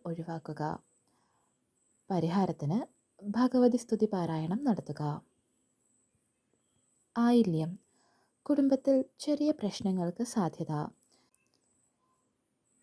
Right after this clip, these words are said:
സൃഷ്ടിപരത്വം സാധ്യത. ഉറക്കം കുറയാം. പരിഹാരത്തിന് ശാസ്താവിനെ പ്രാർത്ഥിക്കുക. മകം, ചെറിയ വിജയങ്ങൾ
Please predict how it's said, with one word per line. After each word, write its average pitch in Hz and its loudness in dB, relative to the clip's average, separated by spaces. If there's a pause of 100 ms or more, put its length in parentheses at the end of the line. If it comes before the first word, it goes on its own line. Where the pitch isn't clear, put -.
(320)
സൃഷ്ടിപരത്വം 247 0
സാധ്യത. 160 -2 (1300)
ഉറക്കം 196 0 (160)
കുറയാം. 160 -2 (1600)
പരിഹാരത്തിന് 220 2
ശാസ്താവിനെ 240 2
പ്രാർത്ഥിക്കുക. 165 -4 (1040)
മകം, 190 4 (760)
ചെറിയ 320 4
വിജയങ്ങൾ 202 4